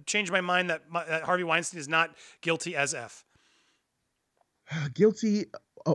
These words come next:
Speaker 2: for what though? What is, what is he guilty of? What is it? We gotta talk. Guilty, uh, for what?
Speaker 1: For being an abusive,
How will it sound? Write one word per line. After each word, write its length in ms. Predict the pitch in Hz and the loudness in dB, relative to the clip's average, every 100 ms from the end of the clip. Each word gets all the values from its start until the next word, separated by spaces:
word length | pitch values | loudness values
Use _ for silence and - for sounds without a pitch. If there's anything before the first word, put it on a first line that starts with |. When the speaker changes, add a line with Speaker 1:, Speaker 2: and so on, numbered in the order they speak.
| - | 2
Speaker 2:
for 100 | 170 | 4
what 260 | 151 143 - | 8 6 4
though? 260 | 123 95 - | -2 -4 -2
What 120 | 175 | 4
is, 140 | 185 143 | 4 4
what 180 | 170 | 2
is 100 | 202 | 2
he 60 | 160 | -2
guilty 340 | 143 156 - 101 | -4 -4 -4 -10
of? 120 | 92 | -2
What 140 | 165 | 0
is 120 | 170 143 | 0 0
it? 60 | |
We 100 | 127 | 0
gotta 140 | 143 135 | 2 0
talk. 160 | 139 104 107 131 | -2 -6 -8 2
Guilty, 300 | 160 160 165 - 131 | 2 2 -2 -2 -2
uh, 100 | 135 | 2
for 120 | 139 | 2
what? 220 | 120 92 - | 2 -2 -8
Speaker 1:
For 180 | - 190 | -10 -8
being 360 | 143 202 196 185 | 0 2 4 2
an 100 | 156 | 2
abusive, 920 | 131 120 170 190 - 190 190 180 165 | 0 -2 0 0 2 4 4 2 -4